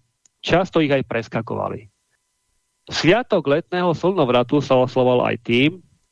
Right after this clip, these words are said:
že sa prvýkrát pod holým nebom spoločne kúpali, odtiaľ kúpala, všetci muži, ženy aj dobytok.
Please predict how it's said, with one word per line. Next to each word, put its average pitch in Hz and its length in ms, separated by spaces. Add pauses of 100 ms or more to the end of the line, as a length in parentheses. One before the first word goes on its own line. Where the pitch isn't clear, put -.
(320)
že 131 160
sa 135 160
prvýkrát 202 560
pod 120 240
holým 143 400
nebom 127 400 (160)
spoločne 175 720
kúpali, 127 640 (320)
odtiaľ 123 400
kúpala, 127 560 (560)
všetci 190 400
muži, 147 560
ženy 147 480
aj 143 240
dobytok. 127 640